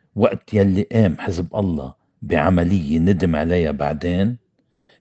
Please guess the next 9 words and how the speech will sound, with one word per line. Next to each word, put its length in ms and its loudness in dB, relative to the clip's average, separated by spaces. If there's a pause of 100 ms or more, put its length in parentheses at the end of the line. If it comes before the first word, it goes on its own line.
(120)
قال 260 6
عنا 420 0
السيد 500 -8
حسن 360 -10
نصر 300 -8
الله: 320 -8 (460)
"لو 200 2
كنت 440 -8 (360)
أعلم". 320 -4